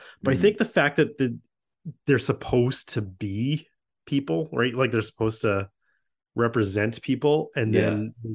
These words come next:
Speaker 1: just don't. <laughs> I think there is something fundamentally scary about that.
Speaker 2: Yeah,
Speaker 1: Which
Speaker 2: and
Speaker 1: is
Speaker 2: like
Speaker 1: why,
Speaker 2: I said,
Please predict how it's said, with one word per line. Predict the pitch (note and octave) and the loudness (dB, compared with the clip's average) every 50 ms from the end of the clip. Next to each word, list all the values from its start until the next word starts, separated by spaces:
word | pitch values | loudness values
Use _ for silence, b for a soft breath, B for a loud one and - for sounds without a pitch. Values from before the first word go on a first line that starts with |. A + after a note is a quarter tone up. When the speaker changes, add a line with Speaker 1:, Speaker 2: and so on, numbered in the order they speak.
| G#2 G#2+ | -4 -4
Speaker 1:
just | G2+ G2 G2 G2 F#2+ | -4 -4 -6 -6 -4
don't. | G#2 G2 G2+ A#2 D3+ D3+ - - _ | -2 0 2 2 0 0 -4 -4 _
<laughs> | - | 0
I | E3 - - - - - - - - - - - - A#2 | 0 0 -2 -8 -16 -16 -16 -14 -14 -16 -16 -8 -6 -4
think | G#2+ B2 B2+ A#2+ B2 | -2 0 0 0 2
there | C3 A#2 A2 | 2 4 4
is | G#2 G#2 G#2 | 4 2 2
something | - A#2 G2+ G2+ G#2 G2+ G2 | 0 -2 -2 -2 -2 -4 -6
fundamentally | F#2+ - A2 G#2 G#2 G2+ G2 G2+ F#2+ F#2+ - G#2 G2 F#2+ F#2 F#2 F#2+ - _ _ _ _ | -6 -4 -4 -2 -2 -2 -2 -2 -4 -4 -6 -6 -4 -4 -4 -4 -6 -10 _ _ _ _
scary | - - - - - G2+ F#2+ F#2 F#2 F#2 F#2 F2+ | -14 -12 -12 -10 -8 -6 -4 -4 -4 -4 -4 -6
about | E2+ - - - - | -8 -10 -14 -14 -12
that. | G#1+ G1+ G#1 - - _ _ _ b b b b b b b b b b | -10 -10 -10 -12 -14 _ _ _ b b b b b b b b b b
Speaker 2:
Yeah, | - G2+ G2 F#2 F#2 F#2 F#2 | -8 -6 -4 -2 -2 -2 0
Speaker 1:
Which | F2+ - | 0 0
Speaker 2:
and | |
Speaker 1:
is | A2 A#2+ | 2 2
Speaker 2:
like | B2+ A#2+ | 2 4
Speaker 1:
why, | B2+ A#2 | 4 4
Speaker 2:
I | |
said, | A#2 | 6